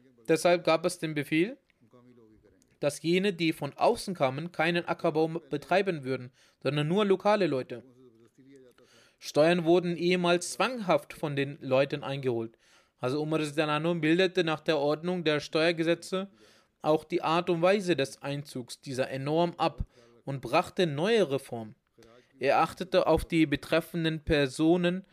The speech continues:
und fragte bei der Einnahme der Steuern stets, ob jemand ungerecht behandelt wurde.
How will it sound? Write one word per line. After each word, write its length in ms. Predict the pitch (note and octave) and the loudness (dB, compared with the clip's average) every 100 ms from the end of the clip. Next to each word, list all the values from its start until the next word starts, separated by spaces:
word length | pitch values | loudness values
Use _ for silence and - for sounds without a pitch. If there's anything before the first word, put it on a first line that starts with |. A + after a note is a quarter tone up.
| - - - | -20 -20 -6
und 140 | D3+ | -6
fragte 540 | D3 - D3+ F3 - F3 | -6 -2 0 0 0 4
bei 180 | D#3 D#3 | 4 4
der 200 | D3+ A#2+ | 2 4
Einnahme 540 | F3 F#3+ F#3 F3+ F3+ | 0 2 2 2 2
der 160 | C#3+ B2+ | 0 0
Steuern 440 | - D3+ F3 F3+ | 0 0 0 -2
stets, 520 | - D3 E3 - - - _ - - | -4 0 0 -2 -18 -20 _ -20 -8
ob 160 | - C#3+ | -4 -2
jemand 460 | D#3 F#3+ F#3+ F#3 - - | 0 2 2 0 -10 -4
ungerecht 840 | G#3 A3+ G#3+ - D#3 - _ - _ _ _ _ - | -2 0 -2 0 0 0 _ -20 _ _ _ _ -6
behandelt 580 | C3+ F3 G#3 G#3 F#3 - | -4 -2 2 2 2 2
wurde. 400 | B2+ A#2 C3 | 0 0 -12